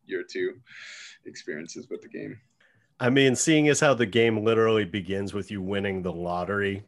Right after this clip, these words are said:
Speaker 2: to become this boring, mundane booth commander <laughs> as your duty. <laughs> I mean, that, that right there is the starters. Then combined with the fact that they happen to be so suspicious that they will willfully take photographs of you buck naked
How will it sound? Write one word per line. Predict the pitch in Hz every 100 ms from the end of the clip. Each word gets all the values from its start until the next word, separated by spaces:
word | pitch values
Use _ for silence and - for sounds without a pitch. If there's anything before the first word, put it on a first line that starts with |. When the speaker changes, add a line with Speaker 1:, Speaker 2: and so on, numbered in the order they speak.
| -
Speaker 2:
to | 101
become | 90 - 98 95
this | 95 87
boring, | 92 90 98 101 101 95
mundane | 95 92 92 98 95
booth | 85 85 92 -
commander | - 110 107 107 120 - 175 113 - - -
<laughs> | 220 -
as | 170 127 135
your | 113
duty. | 92 107 113 127 180 196 180 - - _ _ _ _ _ -
<laughs> | 240 262 233 -
I | 113
mean, | 113 120 120
that, | 113 139 151 _
that | 143 151 147
right | 139 127 92
there | 120 117 107
is | 98
the | 92
starters. | - - 113 107 92 92 90
Then | - 113 110
combined | 95 113 107 110 107
with | 101 98
the | 101
fact | 117 104 -
that | 101 - _ _ _
they | 123 151
happen | 110 135 - 143
to | 117 135
be | 123
so | 117 - 147 156
suspicious | - 123 160 156 131 -
that | 123
they | 117
will | 123 113
willfully | 107 139 151 - 135 120 - - -
take | - 156
photographs | - 165 190 151 151 139 -
of | 117
you | 123
buck | 101 117 123 127 104
naked | 120 143 139 120 90